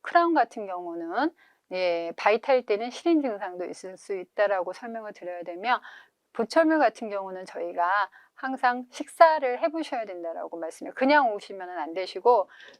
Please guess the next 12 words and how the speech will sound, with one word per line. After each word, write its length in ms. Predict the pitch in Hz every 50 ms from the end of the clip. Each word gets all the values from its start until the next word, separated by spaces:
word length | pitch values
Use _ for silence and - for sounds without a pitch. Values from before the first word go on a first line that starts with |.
| _ _
그쪽 400 | - - 208 - - 269 262 -
부분에 380 | 254 247 226 233 233 226 202 -
애끼느냐고, 1000 | 220 214 - - 262 247 226 214 208 202 190 185 185 - 185 190 190 190 185 - -
"어, 140 | 196 202 208
나 120 | 208 208
임시로 400 | 202 214 247 254 247 302 277 269
붙여놨대." 420 | 226 220 - - 269 254 - - 208
해서 180 | 202 196 -
못 140 | 175 156 175
쓰는 260 | 175 - 208 196 196
것이 240 | 185 185 180 - -
아니라 440 | 214 - 165 170 170 196 240 269 285